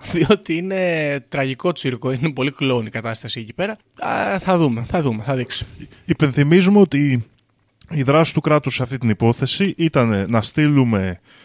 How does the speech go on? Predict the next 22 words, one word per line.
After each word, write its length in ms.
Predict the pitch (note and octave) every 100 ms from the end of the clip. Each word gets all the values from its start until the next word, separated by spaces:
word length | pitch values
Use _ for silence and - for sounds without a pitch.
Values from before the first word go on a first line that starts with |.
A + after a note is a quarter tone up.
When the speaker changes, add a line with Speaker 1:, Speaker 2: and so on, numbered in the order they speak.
| _ _ -
Speaker 2:
την 380 | A#2+ A#2+ A2+
πρώτη 300 | - C#3+ C3+
κυρία 640 | A#2+ A2 G#2+ A2+ G2 F#2 F2+ _ -
της, 340 | G2 - -
ε, 480 | F#2 F#2 F2+ F2+ E2 - - - _ _ _
της 180 | - C#3
ελληνικής 420 | B2 A2 A#2 C3
δημοκρατίας, 680 | A2+ A2+ G#2+ G2+ - B2 B2+
την 120 | -
πρόεδρό 420 | G#2 A2+ G#2+ A2 A2+
μας, 380 | C3+ D#3+ - - - - - _ _ -
να 220 | A#2 A#2
πάει 280 | - D3 D3+
να 160 | C3+
ρίξει 300 | B2+ C#3+ -
λουλούδια 640 | B2 A#2+ A#2+ C3+ B2+ A2+ G#2
πάνω 280 | B2 B2 A2
σε 120 | -
πτώματα 720 | - A#2 A2 G2+ G#2 F#2+ F#2 -
ζεστά 520 | C3 G#2+ - C#3+ A#2
ακόμα 460 | F#2+ - G2+ F#2+ F#2
πιθανώς, 640 | G2 G2 G#2 F#2+ G2+ G2+